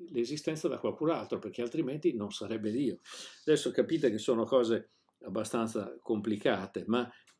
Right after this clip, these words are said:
la rivelazione, al di là delle complicazioni, ci dice: "È così". Ci puoi credere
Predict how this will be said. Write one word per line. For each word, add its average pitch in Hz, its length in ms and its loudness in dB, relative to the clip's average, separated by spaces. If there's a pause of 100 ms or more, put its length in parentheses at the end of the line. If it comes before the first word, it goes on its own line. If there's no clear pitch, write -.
(220)
la 123 160 0
rivelazione, 151 800 4
al 107 180 -6
di 117 100 -2
là 151 160 0
delle 127 180 0
complicazioni, 151 1040 0 (300)
ci - 200 -4
dice: 143 460 -4
"È 185 240 -2
così". 151 440 2 (3000)
Ci - 200 -8
puoi 151 200 4
credere 156 720 4